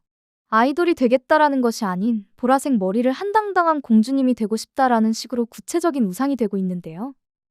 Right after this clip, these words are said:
그와 함께 악역이자 여자 주인공 루미의 본 모습을 알고도 이해해주는 진우가 소녀들의 첫사랑으로 떠오르고 있습니다. 디즈니 애니메이션 영화의 왕자님이 첫사랑이었던 미국 소녀들이 점차 변화되고 있는 것인데요.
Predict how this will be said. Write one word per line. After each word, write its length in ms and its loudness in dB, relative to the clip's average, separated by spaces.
그와 280 4
함께 460 0
악역이자 720 2
여자 280 2
주인공 520 0
루미의 320 4
본 220 2
모습을 340 -2
알고도 360 -4
이해해주는 600 2
진우가 420 -2
소녀들의 500 0
첫사랑으로 600 0
떠오르고 420 0
있습니다. 560 -8
디즈니 420 2
애니메이션 720 2
영화의 340 4
왕자님이 640 2
첫사랑이었던 920 0
미국 260 -6
소녀들이 480 -2
점차 400 0
변화되고 500 0
있는 220 2
것인데요. 580 -10